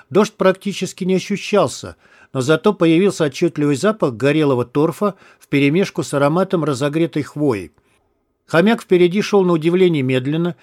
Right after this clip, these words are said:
часто останавливался и немного поворачивал то вправо, то влево, словно подставляя лицо встречному ветру. Назад он больше не оглядывался, и в этом Штык теперь тоже видел признаки изменений,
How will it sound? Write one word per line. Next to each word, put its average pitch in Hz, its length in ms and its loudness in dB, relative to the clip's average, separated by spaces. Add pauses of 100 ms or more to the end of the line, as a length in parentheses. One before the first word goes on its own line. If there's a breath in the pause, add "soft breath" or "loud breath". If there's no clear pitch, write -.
(160 soft breath)
часто 175 340 0
останавливался 175 760 0
и 139 40 -4
немного 165 360 0
поворачивал 160 720 0
то 147 200 -2
вправо, 180 520 0 (280 soft breath)
то 208 100 2
влево, 143 480 0 (220 soft breath)
словно 165 340 0
подставляя 160 580 0
лицо 160 360 -2
встречному 165 560 -2
ветру. 104 480 -6 (380 soft breath)
Назад 165 360 0
он 202 120 2
больше 185 280 0
не 160 80 -2
оглядывался, 151 800 0 (220 soft breath)
и 143 100 0
в 175 40 4
этом 202 240 2
Штык - 300 -6
теперь 185 300 0
тоже 175 320 0
видел 160 240 0
признаки 156 500 -4
изменений, 156 600 -2